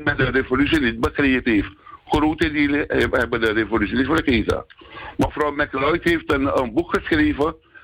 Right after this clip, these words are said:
De Revolutie niet begrepen. Ik heb de inhoud niet gelezen, maar de tekst is al veel zeggen voor mij. We moeten liefde hebben voor dit land.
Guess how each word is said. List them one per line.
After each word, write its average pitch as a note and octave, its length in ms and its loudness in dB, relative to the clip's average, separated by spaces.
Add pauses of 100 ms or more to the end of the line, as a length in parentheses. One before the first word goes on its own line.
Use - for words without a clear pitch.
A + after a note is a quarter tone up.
De G#2 180 0
Revolutie A#2+ 560 0
niet D#3 180 -2
begrepen. C#3 640 -2 (300)
Ik - 220 -2
heb G2 120 -4
de G2+ 200 -2
inhoud F#3 440 0
niet G3+ 120 -2
gelezen, F#3+ 640 0 (380)
maar A#2+ 180 0
de A#2 220 -2
tekst - 440 -4
is - 160 -2
al C#3 120 0
veel C3+ 300 -2
zeggen D#3 380 -4 (440)
voor C#3+ 320 0
mij. G#2 360 -2 (440)
We A#2 120 0
moeten C3 300 0
liefde E3 600 0
hebben D#3+ 340 -4
voor D#3+ 180 0
dit C#3 180 0
land. A2+ 340 -2